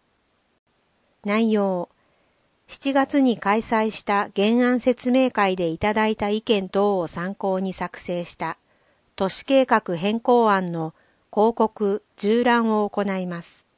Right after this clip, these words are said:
案に対して意見のある方は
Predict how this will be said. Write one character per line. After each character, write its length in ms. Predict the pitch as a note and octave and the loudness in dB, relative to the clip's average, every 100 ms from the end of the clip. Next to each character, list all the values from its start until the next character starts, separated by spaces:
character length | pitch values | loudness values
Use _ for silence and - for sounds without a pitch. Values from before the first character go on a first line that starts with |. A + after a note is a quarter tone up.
| _ _ _ _ _ _ _ | _ _ _ _ _ _ _
案 280 | A#3+ C4 C4 | 0 2 4
に 120 | A#3 | 2
対 300 | - A3 A3+ | 2 0 0
し 80 | - | -2
て 200 | - F3 | -4 -2
意 120 | G#3 | -2
見 240 | A3 B3 A#3 | 2 4 4
の 160 | F#3+ | 2
あ 80 | G3+ | 0
る 140 | A3 | -2
方 280 | - F3+ G3 | -4 -4 -2
は 240 | F3+ D#3+ | -2 -6